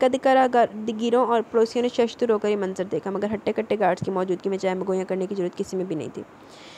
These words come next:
पहले फ़ायज़ा बेगम हल्की सी दस्तक देकर अंदर दाखिल हुई। इसके पीछे मीर जाफ़र थे। मुलाजिम भी मिठाई, फल और जेवरात के टोकरे लिए इनके पीछे चल रहे थे। लम्हों में पूरा आंगन टोकरों से भर दिया।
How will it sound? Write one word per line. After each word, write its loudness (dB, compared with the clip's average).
पहले 6
फ़ायज़ा 4
बेगम 2
हल्की 0
सी -2
दस्तक 0
देकर 0
अंदर 2
दाखिल 2
हुई। 0
इसके -4
पीछे -2
मीर 0
जाफ़र 2
थे। 0
मुलाजिम 2
भी 0
मिठाई, 2
फल 2
और 4
जेवरात 2
के -2
टोकरे 0
लिए 0
इनके 0
पीछे -4
चल -2
रहे 0
थे। -4
लम्हों 0
में -4
पूरा 2
आंगन -2
टोकरों -2
से -6
भर -2
दिया। -6